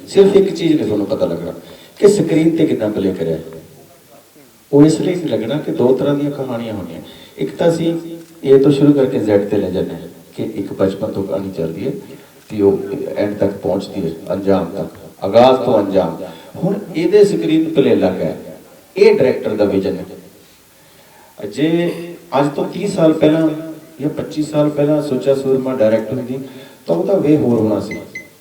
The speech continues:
ਕਿ ਇੱਕ ਬਚਪਨ ਤੋਂ ਕਹਾਣੀ ਸ਼ੁਰੂ ਹੋਈ ਤੇ ਅਖੀਰ 'ਚ ਖਤਮ ਹੋ ਗਈ। ਪਰ ਜਿਵੇਂ ਜਿਵੇਂ ਦੁਨੀਆ ਬਦਲਦੀ ਹੈ, ਨਵੀਂ ਜਨਰੇਸ਼ਨ ਆਉਂਦੀ ਹੈ, ਉਹ ਜਿਸ ਤਰ੍ਹਾਂ ਦਾ ਸ-, ਅਹ, ਸਿਨੇਮਾ, ਦੇਖੋ ਆਪਾਂ ਤੇ ਇੱਕ ਦੂਜੇ ਦਾ ਪ੍ਰਭਾਵ ਤਾਂ ਰਹਿੰਦਾ ਹੈ।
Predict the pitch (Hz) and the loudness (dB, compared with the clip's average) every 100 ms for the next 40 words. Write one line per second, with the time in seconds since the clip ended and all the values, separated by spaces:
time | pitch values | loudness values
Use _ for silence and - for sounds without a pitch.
0 | _ - 127 - - 107 - 117 117 110 | _ -6 -6 -4 -2 -2 -2 -4 -4 -4
1 | 104 107 107 104 104 117 135 143 160 - | -6 -6 -6 -4 -4 -2 -4 -2 -2 -2
2 | 143 147 - - - - 101 82 85 - | 0 0 0 -4 -4 -4 -6 -6 -8 -12
3 | - - - - _ - - 120 123 151 | -18 -20 -20 -20 _ -2 0 0 0 2
4 | 156 160 170 123 127 139 131 107 120 117 | 2 0 0 0 0 -2 0 0 0 0
5 | 120 117 110 117 - - - 131 123 135 | 0 0 -2 -6 -14 -18 -10 -6 -2 -2
6 | 123 120 120 104 117 117 110 117 110 101 | -4 -2 -4 -2 -2 -2 -2 -2 -2 -4
7 | - - - - 98 95 107 131 131 131 | -8 -16 -20 -16 -12 -8 -6 -2 -2 -4
8 | 107 - - - - - - 120 120 120 | -8 -8 -8 -8 -10 -12 -6 -4 -4 -4
9 | - 170 - - - - - - 143 - | -4 -2 -4 -6 -14 -20 -20 -4 0 2
10 | 175 160 170 160 156 147 143 143 135 113 | 0 -2 -2 0 4 4 4 2 0 0
11 | 101 85 - 92 92 | 0 -2 -4 -6 -6